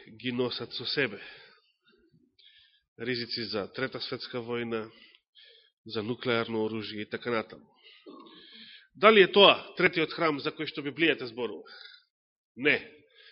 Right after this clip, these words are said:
Што е третиот храм за кој што Библијата зборува? Посланието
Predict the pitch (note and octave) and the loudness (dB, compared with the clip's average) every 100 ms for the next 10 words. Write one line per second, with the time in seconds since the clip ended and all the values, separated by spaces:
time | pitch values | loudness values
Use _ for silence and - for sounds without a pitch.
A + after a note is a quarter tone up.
0 | _ - - A3+ G#3+ G3+ G3 F3 D#3 E3+ | _ 0 10 12 12 10 6 6 2 2
1 | D3 C#3 D3 C#3+ C#3+ C#3 D3 D3+ D3 B2+ | 2 2 -2 -4 -4 -2 4 4 4 0
2 | B2+ C#3 G#2 E2 - - - _ _ _ | 2 2 2 -2 -10 -20 -20 _ _ _
3 | _ - - - - - - - - - | _ -20 -20 -18 -18 -18 -18 -20 -20 -20
4 | - _ _ _ _ D3 F3+ F#3 G3 G3 | -20 _ _ _ _ -4 4 10 10 10
5 | F3+ C#3+ | 6 4